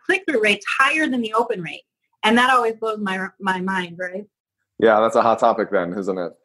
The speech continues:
Speaker 2: Um,
Speaker 1: <laughs>
Speaker 2: no, I, no, I, I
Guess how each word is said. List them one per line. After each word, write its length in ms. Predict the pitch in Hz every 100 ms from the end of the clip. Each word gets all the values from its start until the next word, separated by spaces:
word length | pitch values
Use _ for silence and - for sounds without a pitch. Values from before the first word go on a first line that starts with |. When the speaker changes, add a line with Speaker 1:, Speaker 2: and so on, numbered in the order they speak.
| _ _ _ 110
Speaker 2:
Um, 560 | 123 120 113 - - - - _ -
Speaker 1:
<laughs> 440 | - _ _ _ 135
Speaker 2:
no, 120 | 156
I, 300 | 160 160 151
no, 220 | 143 135
I, 120 | 135 143
I 140 | 151